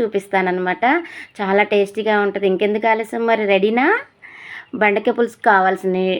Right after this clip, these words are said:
మూడు టమాటాలు, బెండకాయలు, రెండు ఉల్లిపాయలు, చింతపండు కొంచెం నానబెట్టుకోవాలి. అంతేనండి, సింపుల్గా మన ఇంట్లో ఉన్న వాటితోటే తే-,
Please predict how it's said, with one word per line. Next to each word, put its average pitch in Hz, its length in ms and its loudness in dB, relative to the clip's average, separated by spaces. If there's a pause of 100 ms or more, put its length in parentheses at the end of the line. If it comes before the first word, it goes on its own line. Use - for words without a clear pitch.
(140)
మూడు 190 180 0
టమాటాలు, 170 680 2
బెండకాయలు, 165 800 2
రెండు 165 220 2
ఉల్లిపాయలు, 160 540 0
చింతపండు 175 560 0
కొంచెం 180 360 2
నానబెట్టుకోవాలి. 165 800 0
అంతేనండి, 180 540 2
సింపుల్గా 220 540 0
మన 190 220 2
ఇంట్లో 226 300 0
ఉన్న 226 180 2
వాటితోటే 226 480 0
తే-, 233 180 -8